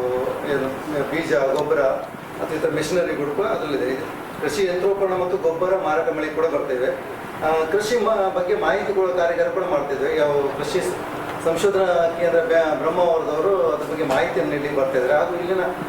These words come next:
ಆ, ಪ್ರಗತಿ ಪರಿಕಾಶಕರ ಹತ್ರ ಕೂಡ ಮಾಹಿತಿಯನ್ನ, ಆ, ನಾವು ಜನರಿಗೆ ನೀಡಲಿಕ್ಕಿದ್ದೇವೆ. ಹಾಗೆ ಹಲಸು ಮತ್ತು,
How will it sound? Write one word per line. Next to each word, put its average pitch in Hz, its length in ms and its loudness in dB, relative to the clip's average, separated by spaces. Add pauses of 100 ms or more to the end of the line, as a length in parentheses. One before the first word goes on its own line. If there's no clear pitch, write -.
(200)
ಆ, 156 80 4
ಪ್ರಗತಿ 170 340 4
ಪರಿಕಾಶಕರ 180 520 2
ಹತ್ರ 160 140 2
ಕೂಡ - 140 2
ಮಾಹಿತಿಯನ್ನ, 156 520 0 (340)
ಆ, 151 40 0
ನಾವು 147 300 0
ಜನರಿಗೆ 156 320 0
ನೀಡಲಿಕ್ಕಿದ್ದೇವೆ. 151 580 -2 (680)
ಹಾಗೆ 202 200 2
ಹಲಸು 220 460 0
ಮತ್ತು, 220 240 -4